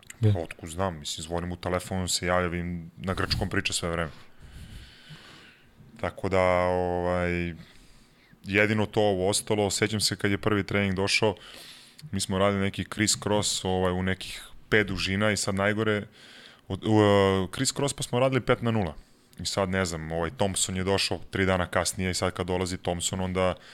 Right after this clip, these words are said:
Speaker 2: Big mora da radi sve. I on kaže, „Aj više, skupite se svi, ne mogu više da ponavljam.”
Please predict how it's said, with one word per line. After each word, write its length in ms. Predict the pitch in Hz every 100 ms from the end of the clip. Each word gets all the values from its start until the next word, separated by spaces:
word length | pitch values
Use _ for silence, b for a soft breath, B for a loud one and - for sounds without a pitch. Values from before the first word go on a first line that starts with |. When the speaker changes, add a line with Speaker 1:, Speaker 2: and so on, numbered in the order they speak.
| B - 85 - -
Speaker 2:
Big 240 | 101 92
mora 260 | 95 95 95
da 100 | 95
radi 220 | 98 92
sve. 240 | - 98 - b b b b b -
I 80 | 90
on 140 | 92 90
kaže, 320 | 98 90 92
„Aj 120 | 95
više, 260 | 98 - 101
skupite 520 | - 104 - 98 95
se 140 | -
svi, 200 | - 101
ne 100 | 95
mogu 240 | 92 95 95
više 220 | 92 98
da 80 | 98
ponavljam.” 420 | 104 104 101